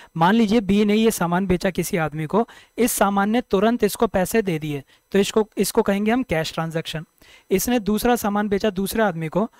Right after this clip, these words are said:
और उसने उससे कहा कि भाई मेरे पास पैसे नहीं है, मुझसे कल ले जाइयो, जिसको कहते हैं क्रेडिट ट्रांजैक्शन। और बिजनेस के अंदर क्रेडिट ट्रांजैक्शन बहुत सारी होती हैं। ठीक है,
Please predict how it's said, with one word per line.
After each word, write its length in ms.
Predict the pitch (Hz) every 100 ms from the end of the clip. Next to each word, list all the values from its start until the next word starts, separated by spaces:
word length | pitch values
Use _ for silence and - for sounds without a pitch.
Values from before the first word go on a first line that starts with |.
| _ -
और 360 | 180 233 294 427 -
उसने 320 | 233 277 262
उससे 240 | 254 -
कहा 220 | 226 180 196
कि 120 | 233
भाई 160 | 196
मेरे 180 | 220 196
पास 200 | 208 208
पैसे 300 | - 175 208
नहीं 120 | 180
है, 80 | 208
मुझसे 300 | 220 185 233
कल 200 | - 196
ले 160 | 190 160
जाइयो, 300 | 143 135 123 _ _ _ _ _ _ _ _ _ _ _ _ _ _ _ _ _ _ _ _ _ _ - -
जिसको 260 | 180 196 208
कहते 200 | 190 226
हैं 60 | -
क्रेडिट 320 | 175 165 170
ट्रांजैक्शन। 520 | 147 139 131 - 131 _ - - -
और 140 | 202 240
बिजनेस 440 | 180 175 247 -
के 100 | 269
अंदर 340 | 196 180 233 -
क्रेडिट 380 | 196 190 226 269
ट्रांजैक्शन 600 | 208 185 180 165 - 240
बहुत 260 | 175 143 202
सारी 300 | - 147 147
होती 280 | 147 - 127
हैं। 120 | 117 _ _ _ _ _ _ _ _ _
ठीक 140 | 185
है, 80 | 196